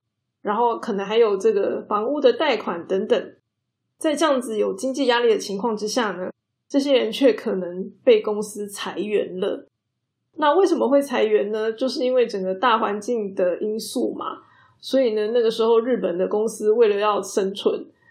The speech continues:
好，所以就不得不把这个员工给裁员。然后呢，所以这些人就变成中年失业了。然后中年失业了之后呢，他们也很难再找到下一份工作，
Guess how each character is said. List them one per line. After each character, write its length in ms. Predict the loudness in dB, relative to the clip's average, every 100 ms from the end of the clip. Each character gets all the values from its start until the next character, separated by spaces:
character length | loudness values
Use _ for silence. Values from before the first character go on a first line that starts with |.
| _
好， 160 | -8
所 140 | -2 0
以 100 | 2
就 100 | 0
不 160 | 0
得 160 | 0 0
不 200 | 0 -4 -2
把 440 | 0 -2 -2 -8
这 140 | -4 0
个 300 | 0 0 0
员 200 | 0 2
工 240 | 2 2
给 200 | 0 -2
裁 280 | -4 -10 -8
员。 400 | -6 -6 -8 -12 _ _ _ _
然 120 | 0
后 200 | 2 2
呢， 80 | 0
所 160 | 2
以 80 | 2
这 140 | 2 0
些 160 | 2
人 160 | 2 2
就 120 | 2
变 200 | 2 -2
成 220 | -4 -6
中 240 | -2 -2 0
年 180 | -4 -4
失 420 | -4 -4 -4 -4
业 320 | 0 0 0
了。 260 | -4 -8 -12 _ _ _ _ _ _
然 140 | -2 2
后 160 | 2
中 180 | 4 4
年 140 | 4 2
失 220 | 0 2
业 140 | 4
了 60 | 4
之 200 | 4 2
后 200 | 2 2
呢， 120 | -2
他 140 | -2
们 200 | -2 0
也 100 | 0
很 380 | 0 0 -2 -2
难 240 | -4 -6 0
再 180 | 2
找 220 | 2 -4 -4
到 180 | -4
下 240 | -4 -4 -6
一 80 | -6
份 260 | -6 -6
工 260 | -6 -8 -8
作， 340 | -6 -4 -4